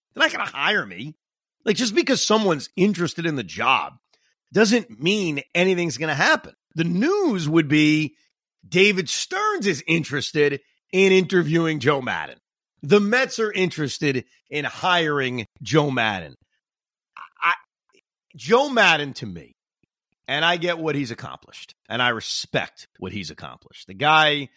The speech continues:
was the manager of a team that broke one of the biggest curses in the history of sports.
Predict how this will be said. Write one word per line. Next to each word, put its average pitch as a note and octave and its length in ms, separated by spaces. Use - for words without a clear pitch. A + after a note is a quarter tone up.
was A#2+ 140
the D#3 80
manager D#3 640
of - 160
a C3 40
team D#3+ 280
that D3+ 160
broke D3 260
one D#3 120
of D3 60
the C#3 60
biggest E3+ 340
curses C#3+ 400
in B2+ 60
the A#2+ 80
history G#2+ 340
of F2 60
sports. - 440